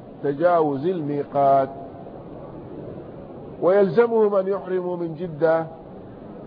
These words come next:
لأنهم لا يجوز لهم أن يتجاوزوا ما دام يريدون الذهاب إلى مكة،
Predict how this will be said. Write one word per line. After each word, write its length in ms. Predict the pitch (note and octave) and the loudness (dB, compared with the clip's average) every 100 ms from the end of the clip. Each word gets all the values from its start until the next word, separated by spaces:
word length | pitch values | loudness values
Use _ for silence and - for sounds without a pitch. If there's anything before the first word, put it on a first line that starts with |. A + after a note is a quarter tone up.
| - - - - - - - - - | -16 -16 -16 -16 -16 -16 -14 -14 -4
لأنهم 680 | D3 D#3 F3+ F#3 F3+ F3+ F3+ F#3 - - - - - - - | 4 6 4 6 6 6 0 -6 -14 -18 -18 -16 -18 -18 -6
لا 300 | C#3 F3 G3+ | 2 6 6
يجوز 360 | G3+ F3 G3+ F3+ | 4 0 0 0
لهم 300 | F#3+ F3+ F3+ | 4 4 2
أن 100 | F3 | -2
يتجاوزوا 920 | F3 D#3 D#3 F#3+ F#3+ F3 D#3 F3 F#3 - - - - - - - - - - - - - - - - - | -2 -2 2 6 6 4 2 0 0 -4 -16 -18 -18 -18 -18 -18 -18 -18 -18 -18 -18 -18 -18 -18 -16 -4
ما 160 | C#3+ E3 | 2 4
دام 500 | E3 F#3+ F3+ F3+ F3 - C#3+ | 6 6 6 2 -6 -10 -8
يريدون 580 | D#3+ E3 E3 F#3+ F#3+ F3 | 0 0 2 4 4 4
الذهاب 460 | D#3 D#3 F3 F3+ | 2 4 4 4
إلى 220 | E3+ D#3+ | 4 2
مكة، 440 | D#3 D#3+ - C#3+ | 2 0 -2 -2